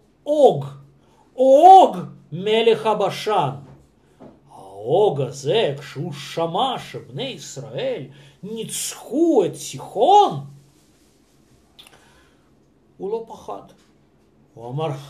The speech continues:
"הא, הא, הם ניצחו את הסיחון, אה? אותי, אה, אוהו, אותי הם לא ינצחו", אמר אוג.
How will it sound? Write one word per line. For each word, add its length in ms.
"הא, 240
הא, 360
הם 200
ניצחו 480
את 120
הסיחון, 720
אה? 400
אותי, 400
אה, 1700
אוהו, 760
אותי 320
הם 180
לא 160
ינצחו", 600
אמר 200
אוג. 220